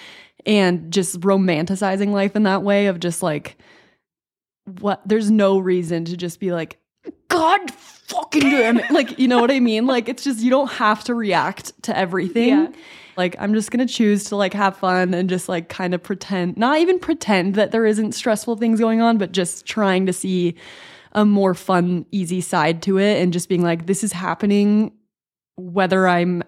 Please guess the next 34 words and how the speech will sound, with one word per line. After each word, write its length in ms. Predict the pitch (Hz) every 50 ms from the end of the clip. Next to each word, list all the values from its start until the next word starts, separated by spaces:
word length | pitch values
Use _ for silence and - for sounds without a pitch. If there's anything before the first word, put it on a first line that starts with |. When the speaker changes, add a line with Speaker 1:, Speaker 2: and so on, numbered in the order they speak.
| _ _ _
Speaker 1:
enjoying 640 | - 202 202 180 170 196 190 185 180 180 185 196 202
it 120 | 208 202
or 160 | - - 190 185
stressed 440 | - - - 196 156 180 - -
about 260 | 202 190 196 202 202 214
it, 220 | 233 247 - -
so 140 | - 202 190
I 60 | 196
might 280 | 196 196 185 175 175 180
as 140 | 180 170
well 140 | 180 175 180
find 440 | 170 - - - 196 185 170 170 165
a 60 | 170 165
way 160 | 170 170 165
to 140 | 165 160 165
enjoy 380 | 165 165 160 175 151 143 156
it." 360 | 165 180 208 247 269 - - - - - - -
Speaker 2:
Mm-hmm. 220 | - 226 226 214 214
Speaker 1:
So 140 | 208 254 247
I 60 | 220
think 200 | - 247 220 220
that's 180 | 247 233 220 -
why 320 | 196 202 196 196 190 190
I've 120 | 185 175
been 140 | 175 196 190
able 280 | 156 185 190 175 185 175
to 60 | 170
just 140 | 170 170 -
be, 60 | 190
like, 220 | 175 156 156 - _ _ _ _ _ _ - - -
very 440 | 202 185 190 185 180 180 175 175 165
emotionally 1000 | - 190 196 190 175 175 175 - - 190 180 175 175 180 175 170 165 156 - - _ -
just, 300 | 196 196 180 160 - -
like, 300 | 190 170 147 - -